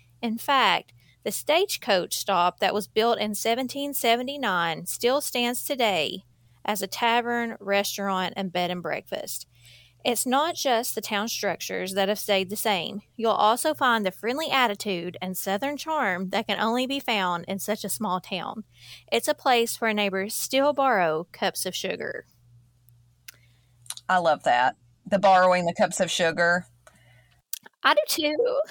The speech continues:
Speaker 2: It's like,
Speaker 1: But
Speaker 2: like what you were saying, like, those memories of, like, you know, your mom and your aunts and uncles. I mean, that's totally something that happened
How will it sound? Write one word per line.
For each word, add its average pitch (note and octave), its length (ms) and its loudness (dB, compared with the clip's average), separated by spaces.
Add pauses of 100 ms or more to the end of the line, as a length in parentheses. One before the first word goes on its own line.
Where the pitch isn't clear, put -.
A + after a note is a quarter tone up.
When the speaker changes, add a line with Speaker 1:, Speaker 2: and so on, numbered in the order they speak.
(760)
Speaker 2:
It's B3+ 160 0
like, C#4 260 4
Speaker 1:
But C#4+ 260 -2
Speaker 2:
like C4 200 2
what C#4+ 120 4
you A#3+ 120 2
were C4 80 4
saying, F#3 300 4
like, F#3 160 2
those G#3 200 0
memories G#3 420 4
of, F#3+ 120 -2
like, E3+ 320 4 (400)
you A3 100 2
know, G3+ 120 6
your F#3 180 2
mom F#3+ 420 6
and G3 100 4
your F3+ 120 2
aunts F3+ 320 0
and F#3 100 2
uncles. F#3 580 0
I - 60 2
mean, G3+ 140 2
that's - 260 0
totally G#3+ 540 0
something F3+ 460 0
that D#3+ 120 0
happened E3+ 720 0